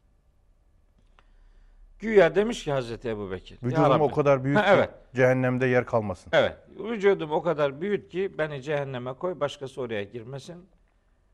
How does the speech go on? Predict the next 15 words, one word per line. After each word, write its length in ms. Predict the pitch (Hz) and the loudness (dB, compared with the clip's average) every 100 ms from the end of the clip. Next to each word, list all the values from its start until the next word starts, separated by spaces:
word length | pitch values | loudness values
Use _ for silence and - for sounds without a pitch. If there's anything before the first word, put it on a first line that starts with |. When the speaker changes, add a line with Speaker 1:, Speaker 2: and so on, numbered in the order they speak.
| _ _ _ _ _ _ | _ _ _ _ _ _
Speaker 1:
Ben 340 | 190 233 220 190 | -6 -2 0 0
bunu 240 | 196 180 | 0 2
öyle 280 | 202 165 151 | 2 0 -4
demiş 320 | 180 135 135 | -6 -6 -6
olacağına 460 | 135 127 113 117 135 | -4 -4 -4 -8 -8
hiç 140 | 123 | -14
ihtimal 380 | 123 - 113 92 | -16 -10 -8 -8
vermiyorum. 400 | 85 78 73 - _ | -10 -14 -18 -20 _
Çünkü 420 | - 196 180 160 - _ _ _ _ _ _ | -6 -4 -2 -4 -6 _ _ _ _ _ _
Kur'an'ın 600 | - 180 214 226 202 123 | -4 6 8 8 6 0
cehennem 560 | 117 190 202 208 240 190 | 0 4 4 4 2 2
tariflerine 720 | 170 170 156 131 156 156 151 | 4 4 2 0 0 0 -2
bir 140 | 202 | 0
bakıldığı 460 | 151 143 151 139 190 | 0 -2 -6 -6 -6
zaman 320 | 151 104 107 | -6 -10 -12